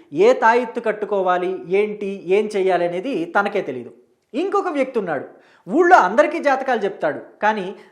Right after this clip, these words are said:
తన జాతకం తాను చూసుకోవటం చేతగాక ముందుకు పడి పళ్ళు రాలగొట్టుకున్నాడంట. అసలు వీళ్ళిద్దరు ఎవరు, వాళ్ళకి ఈ ఎలక్షన్లకి సంబంధం ఏంటి అని మీకు అనుమానం రావచ్చు. వాళ్ళిద్దరు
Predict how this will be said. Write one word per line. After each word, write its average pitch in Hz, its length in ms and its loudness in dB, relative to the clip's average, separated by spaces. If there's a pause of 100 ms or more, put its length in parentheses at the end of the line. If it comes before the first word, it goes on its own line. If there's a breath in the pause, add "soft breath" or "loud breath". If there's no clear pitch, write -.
(160 loud breath)
తన 220 100 2
జాతకం 247 440 0
తాను 214 340 0
చూసుకోవటం 208 500 -6
చేతగాక 190 640 -2 (320 loud breath)
ముందుకు 277 320 -6
పడి 240 260 -2
పళ్ళు 214 280 2
రాలగొట్టుకున్నాడంట. 139 760 -2 (560)
అసలు 185 220 -6
వీళ్ళిద్దరు 143 500 -4
ఎవరు, 147 560 -6 (120)
వాళ్ళకి 220 440 4
ఈ 208 340 -8
ఎలక్షన్లకి 202 640 -2
సంబంధం 180 520 -2
ఏంటి 156 600 -8 (240 loud breath)
అని 196 100 0
మీకు 226 200 -4
అనుమానం 175 300 -2
రావచ్చు. - 480 -12 (360)
వాళ్ళిద్దరు 160 560 -2